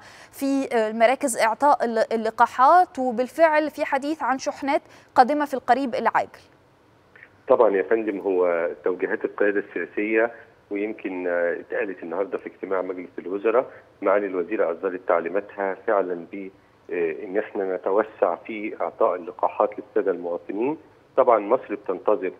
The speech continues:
Speaker 2: آه، مزيد من الجرعات في خلال شهر مايو إن شاء الله يا فندم. احنا في ميتين، آه، مركز للتطعيم موجودين، ومعالي الوزيرة توجيهاتها إن احنا نوصلهم تلتمية وخمسين مركز كمان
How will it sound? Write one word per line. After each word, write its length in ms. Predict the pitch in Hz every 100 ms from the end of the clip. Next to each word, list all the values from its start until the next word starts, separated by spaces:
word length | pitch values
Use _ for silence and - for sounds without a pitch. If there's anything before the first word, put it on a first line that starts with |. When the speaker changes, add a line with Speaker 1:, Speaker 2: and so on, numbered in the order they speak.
| - _ _
Speaker 2:
آه، 260 | 92 95 92
مزيد 400 | 92 90 120 98
من 120 | 92
الجرعات 480 | 85 87 80 92 104 -
في 120 | 98
خلال 720 | - 95 90 87 87 85 80 -
شهر 260 | 101 95 90
مايو 360 | 98 98 92
إن 100 | 87
شاء 300 | 85 110 98
الله 220 | 82 92 87
يا 60 |
فندم. 400 | - 107 113 151 - - _ _ -
احنا 560 | - 92 90 87 87 - -
في 160 | 120
ميتين، 720 | 107 113 113 - 123 113 92 85
آه، 440 | 80 78 76 78
مركز 420 | 85 107 - 85 78
للتطعيم 580 | 80 - - 98 98 90
موجودين، 540 | 82 85 85 120 165 - - _
ومعالي 360 | 110 107 101 110
الوزيرة 460 | 95 85 104 98 90
توجيهاتها 540 | 90 82 85 104 92
إن 120 | 85
احنا 240 | 95 104 90
نوصلهم 540 | 87 - 107 98 85 -
تلتمية 360 | - 90 98
وخمسين 500 | 92 - 82 - 104
مركز 280 | 95 98 98 - -
كمان 320 | 87 123